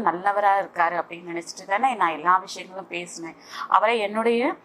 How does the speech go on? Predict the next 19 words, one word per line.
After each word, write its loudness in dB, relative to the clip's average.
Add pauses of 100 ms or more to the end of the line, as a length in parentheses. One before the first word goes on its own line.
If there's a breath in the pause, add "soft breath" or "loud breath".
(280 loud breath)
அஹ், 4
பிசினஸ்ல -2
கூட 2
பார்ட்னரா 2
வச்சுக்கிட்டேன், -14 (200)
ஏன் 0
இப்படி -8
அவர் 2
என்னை -6
வந்து -10
குறை -2
சொல்றாரு, -2 (360)
ஏன் -2
எனக்கு -4
துரோகம் 0
பண்ணிட்டார்? -2 (320 loud breath)
இப்படி -2 (100)
வாழ்க்கையில 0
நடக்கும். -6